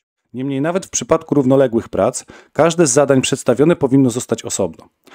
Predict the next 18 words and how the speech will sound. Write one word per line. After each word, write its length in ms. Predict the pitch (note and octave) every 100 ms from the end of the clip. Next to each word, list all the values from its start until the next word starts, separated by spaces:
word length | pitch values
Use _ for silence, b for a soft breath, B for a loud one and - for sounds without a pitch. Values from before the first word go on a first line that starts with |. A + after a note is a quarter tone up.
| B -
Jest 160 | A2+
to 60 | D3
dość 320 | B2+ F#3 -
istotne 400 | D#3 - D#3+ D#3
dla 140 | C#3 C#3
porządku 460 | C#3 D3 C3 -
wykresu, 440 | A2 - G2 - A#2+
gdyż 280 | A2+ -
cykl 400 | - - E3+ D#3+
trwania 400 | B2+ - C#3+ C#3 A#2+ _ _
powinno 360 | A2 A2+ F#3 F3+
się 140 | D#3+
je 120 | D3+
przesunąć 500 | - C3+ - D#3 C#3
w 80 | -
prawą 400 | - C#3 D3 C#3+
stronę 380 | - - A#2 A2+
tak, 380 | - G#2+ E3